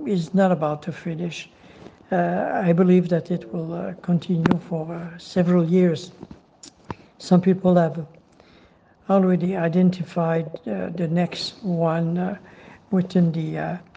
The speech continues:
animal kingdom that, uh, will, uh, bring, uh,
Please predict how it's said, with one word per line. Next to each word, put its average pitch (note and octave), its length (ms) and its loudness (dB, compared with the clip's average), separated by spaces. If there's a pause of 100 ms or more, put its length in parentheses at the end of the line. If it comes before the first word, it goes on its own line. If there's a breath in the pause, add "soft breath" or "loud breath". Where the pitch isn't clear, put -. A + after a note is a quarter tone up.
(580 loud breath)
animal F3 520 4
kingdom F#3 520 2 (220)
that, E3+ 340 -6
uh, F3 300 -6 (240)
will, E3+ 340 -2
uh, E3 240 -4 (160)
bring, F3+ 580 2
uh, F3 200 -4